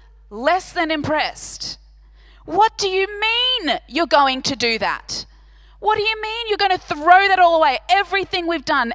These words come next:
all the dreams we had." No, he wasn't a Christian and he was not a fan. He is now, but back then, the conversations were quite hostile. And all I could say was, "Dad, I'm sorry, I just know I need to do this."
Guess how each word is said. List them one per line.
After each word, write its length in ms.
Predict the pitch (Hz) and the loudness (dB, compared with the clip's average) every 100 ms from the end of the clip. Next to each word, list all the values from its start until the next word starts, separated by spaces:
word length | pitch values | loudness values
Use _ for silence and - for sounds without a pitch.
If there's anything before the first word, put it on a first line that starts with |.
| - | 6
all 240 | 403 415 | 8 8
the 100 | 381 | 4
dreams 400 | 320 370 359 320 | 0 -2 -2 -4
we 120 | 330 | -4
had." 240 | 294 311 320 - - 480 | -2 -2 -4 -10 -20 -6
No, 420 | 453 453 480 294 | 0 4 4 2
he 220 | 190 294 214 | -2 -6 -2
wasn't 280 | 240 269 339 | 0 0 -2
a 40 | |
Christian 300 | 320 311 285 | -6 -4 -4
and 100 | 247 | -6
he 40 | 226 | -6
was 160 | 214 | -4
not 180 | 220 226 | 0 -2
a 40 | 226 | -2
fan. 380 | 240 170 139 - - - - - | -6 -6 -10 -20 -20 -20 -20 -18
He 160 | 208 226 | -6 -6
is 120 | 196 | -4
now, 340 | 202 175 339 | -4 0 2
but 260 | 349 208 - - - - | 2 -2 -2 -20 -10 -2
back 240 | 240 214 | 0 0
then, 220 | 214 247 403 - - - | -2 0 -4 -16 -20 -10
the 80 | 226 | -2
conversations 760 | 285 262 262 240 233 247 214 202 | 0 0 0 -2 -2 -4 -6 -8
were 80 | |
quite 280 | 214 277 269 | -4 2 2
hostile. 580 | 247 196 - 175 143 - - - - - - - - - - - - - | 2 -4 -2 -4 -4 -8 -20 -20 -20 -20 -20 -20 -20 -20 -20 -20 -18 -8
And 120 | 262 - | -8 0
all 260 | 269 269 285 | 4 6 6
I 120 | 277 | 2
could 220 | 277 254 | 0 -10
say 300 | - 233 214 | -4 0 0
was, 300 | 202 196 196 | 0 -4 -4
"Dad, 240 | - 214 | -2 0
I'm 160 | 202 208 | -2 -4
sorry, 540 | - 214 208 175 170 - | -4 0 0 -2 -8 -8
I 100 | 196 | -6
just 380 | 185 196 - 202 | -6 -8 -12 -10
know 200 | 196 185 | -4 -2
I 100 | 180 | -2
need 240 | 175 175 | -4 -12
to 80 | 180 | -14
do 200 | 170 180 | -14 -14
this." 480 | 165 113 - - - | -14 -18 -20 -20 -20